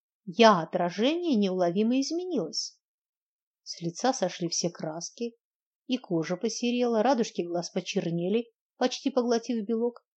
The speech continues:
а бескровные губы растянулись в жутковатой усмешке, и оно смотрело на меня в упор, следило за мной взглядом, неприятным, безэмоциональным, тупым.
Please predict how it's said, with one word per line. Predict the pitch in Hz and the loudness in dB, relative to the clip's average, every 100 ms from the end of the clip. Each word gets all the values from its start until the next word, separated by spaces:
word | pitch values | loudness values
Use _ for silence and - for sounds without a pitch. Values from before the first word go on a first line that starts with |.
| _ _ - | _ _ -6
а | 190 | 0
бескровные | 233 - 311 294 269 226 | 0 2 4 6 8 6
губы | 269 311 294 | 2 2 2
растянулись | 254 - 233 285 277 | 0 0 2 4 2
в | 220 | 0
жутковатой | 247 - 226 247 254 247 | -4 2 2 2 -2 -4
усмешке, | 240 285 269 - - 165 - _ _ _ _ _ _ - | -2 2 2 0 -6 -12 -12 _ _ _ _ _ _ -2
и | 190 | 2
оно | 175 160 165 180 208 | 2 0 -2 0 0
смотрело | 208 - 185 180 - 170 196 233 247 208 175 | -2 -6 -4 -4 -4 0 2 4 4 4 2
на | 175 | -2
меня | 170 175 196 | -2 0 0
в | 190 | 2
упор, | 202 - 233 220 185 - _ _ _ _ _ | -2 0 4 6 4 -2 _ _ _ _ _
следило | - 208 196 190 170 226 262 247 | -4 2 2 2 0 2 4 4
за | 240 | 4
мной | 247 262 | 4 4
взглядом, | 247 214 233 269 233 165 190 _ _ _ _ _ - | 2 0 4 4 4 0 -10 _ _ _ _ _ -10
неприятным, | 170 170 170 156 190 240 - 180 156 | -6 -2 -2 2 4 4 2 -4 -2
безэмоциональным, | 170 185 175 175 175 170 190 247 233 185 175 _ _ _ _ _ _ _ - | -2 -2 -2 -2 -2 0 0 2 0 -2 -8 _ _ _ _ _ _ _ -14
тупым. | 175 170 _ 247 226 175 165 | -14 -14 _ 0 2 2 -2